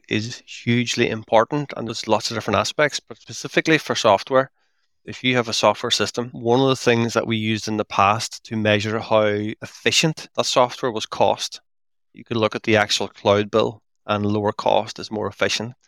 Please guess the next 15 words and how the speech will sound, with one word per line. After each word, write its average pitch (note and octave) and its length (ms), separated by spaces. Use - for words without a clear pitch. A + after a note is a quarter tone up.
But A2 100
then A#2 160
sometimes A#2 540
the B2+ 60
cloud A2 240
providers G#2 460
will G#2+ 80
give, G#2 300
like, G2 180
cost - 360
savings A#2 380
plans A2 560
and A2 100
different A2 360
discounts - 640